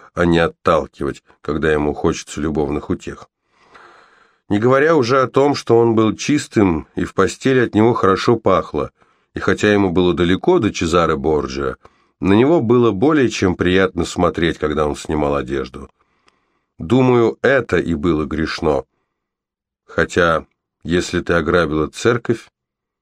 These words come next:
то блуд — это уже мелкий грех.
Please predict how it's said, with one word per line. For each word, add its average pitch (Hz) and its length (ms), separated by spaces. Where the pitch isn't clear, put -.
то 87 140
блуд — 87 440
это - 420
уже 78 560
мелкий 82 500
грех. 67 380